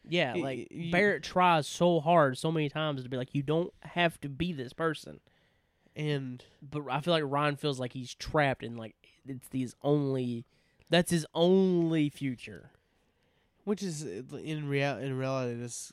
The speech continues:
Speaker 2: this happens a lot with, like, serial killers and stuff like that.
Speaker 1: It does.
Speaker 2: Because their parent, like, I was, before we started doing
Speaker 1: I don't think it's as much serial killers as it is, like, a lot of spree killers.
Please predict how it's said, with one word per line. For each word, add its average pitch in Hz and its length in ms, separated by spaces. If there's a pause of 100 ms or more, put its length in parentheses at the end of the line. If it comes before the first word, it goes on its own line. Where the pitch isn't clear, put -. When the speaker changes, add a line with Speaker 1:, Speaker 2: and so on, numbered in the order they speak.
(120)
Speaker 2:
this 139 120
happens 165 240
a 123 60
lot 131 220
with, 110 80
like, 107 160
serial 123 300
killers 110 300
and 120 100
stuff 113 180
like 104 140
that. 92 260 (160)
Speaker 1:
It 147 120
does. 117 420 (220)
Speaker 2:
Because 143 260
their 139 100
parent, 135 560
like, 139 100
I 147 200
was, 147 160
before 151 520 (540)
we 156 80
started 143 300
doing 127 500 (220)
Speaker 1:
I 247 60
don't 381 100
think 175 120
it's 147 140
as 147 180
much 139 180
serial 180 260
killers 120 300
as 117 60
it 120 60
is, 117 80
like, 113 140
a 113 40
lot 123 140
of 110 60
spree 123 420
killers. 95 560